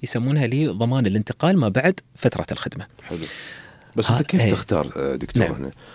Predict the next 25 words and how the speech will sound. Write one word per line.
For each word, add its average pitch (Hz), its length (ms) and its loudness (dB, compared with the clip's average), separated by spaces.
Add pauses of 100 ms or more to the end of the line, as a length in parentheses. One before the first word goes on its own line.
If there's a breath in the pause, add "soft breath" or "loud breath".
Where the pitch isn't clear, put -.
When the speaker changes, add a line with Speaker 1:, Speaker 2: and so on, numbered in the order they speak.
(380 loud breath)
Speaker 2:
أنا 104 100 4
والله 113 180 6
ما 104 80 4
شاء 95 120 -4
الله 95 100 -4
عليك، 110 180 -4
أنت 90 160 -8
Speaker 1:
نعم. 120 120 0
Speaker 2:
كلامك 95 240 0
يشدني، 85 540 -2
Speaker 1:
لا، 131 180 2
Speaker 2:
وخليني 117 360 4
أسألك، - 140 4
Speaker 1:
بالعكس. 101 220 4
Speaker 2:
سامحني 101 360 0
وأنا 87 140 2
Speaker 1:
لا، 120 60 8
لا، 147 80 10
لا، 175 80 10
Speaker 2:
قاطعك. 175 180 8
Speaker 1:
بالعكس، 131 380 2
بالعكس. 117 400 -4 (440 loud breath)
Speaker 2:
آه، 80 540 0
لكن، 101 580 2
آه، - 460 -6